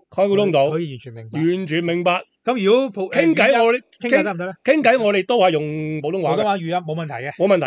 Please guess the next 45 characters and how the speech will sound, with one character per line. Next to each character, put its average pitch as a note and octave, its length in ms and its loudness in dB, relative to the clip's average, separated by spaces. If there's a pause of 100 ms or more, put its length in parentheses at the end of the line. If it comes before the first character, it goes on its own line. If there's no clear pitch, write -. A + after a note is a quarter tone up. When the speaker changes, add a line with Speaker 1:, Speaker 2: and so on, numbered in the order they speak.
(100)
Speaker 1:
嘅， D#3 60 0
冇 D#3 100 -2
問 D3 140 -2
題。 A#2 220 -4
Speaker 2:
嗯。 - 180 -20 (140)
Speaker 1:
阿 G#3+ 200 2
福 B3+ 180 -6
媽 A3 140 4
仲 F#3+ 140 -2
話 D#3 80 0
佢 D3 60 -6
自 E3 200 -6
己 - 20 -12
係 G3 120 0
香 F3 160 -2
港 E3+ 120 -2
人 A2+ 80 -8
添。 E3 120 -4 (600)
Speaker 2:
哦， A2+ 400 -20
咁， C#3+ 120 -20 (240)
Speaker 1:
但 D3 140 -2
係 D3+ 140 0
Speaker 2:
唔 - 20 0
識 D3+ 80 0
講 D3+ 140 -2
普 - 0 -
通 D3+ 220 -2
話 - 40 -8
啦， A#2+ 540 -16
頂 A2+ 120 -20 (260)
你。 A2+ 60 -20
Speaker 1:
但 D3+ 140 -2
係 D3 60 -4
佢 E3+ 60 -2
講 F#3+ 140 -2
普 E3+ 140 -2
通 F#3+ 160 0
話 D#3+ 80 2
嘅 E3+ 60 0
香 E3+ 100 2
港 E3+ 80 -2
人 D#3 100 -2
不 G3 120 -4
妥 G#2+ 180 -8
咯， E3+ 420 2